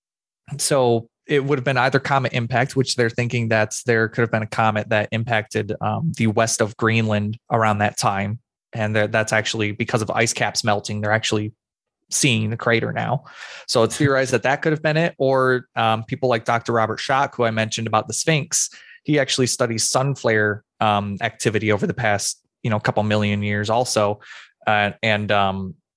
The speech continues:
he thinks that actually there was a massive sun flare that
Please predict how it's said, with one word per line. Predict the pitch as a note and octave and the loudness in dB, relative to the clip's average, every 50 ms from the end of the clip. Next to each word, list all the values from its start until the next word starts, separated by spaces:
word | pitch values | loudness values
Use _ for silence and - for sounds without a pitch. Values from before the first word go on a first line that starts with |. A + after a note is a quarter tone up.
| _ _ | _ _
he | - - D3+ D3 | -6 -4 -4 -2
thinks | D3+ D3 B2 A#2 - - | 0 0 -2 -2 0 0
that | B2 A#2 | 2 2
actually | A2+ A2+ A2 - - A#2 | 2 2 0 0 0 0
there | G#2+ A2+ | 2 0
was | A2 G#2+ | 0 0
a | A2+ | 0
massive | A2 G#2+ G#2+ G#2+ - - G#2 - | 0 0 0 0 -2 -4 -4 -6
sun | - - C3 A#2+ A#2+ A#2+ | -2 0 0 0 0 -2
flare | - - A2 G#2 G2+ G#2 G#2 G2 F#2+ - _ _ _ | -2 -2 -2 0 0 0 -2 -4 -4 -8 _ _ _
that | - A#2+ G#2+ G2+ G2 F#2+ - - - - - | -2 0 0 2 0 0 -2 -4 -8 -8 -8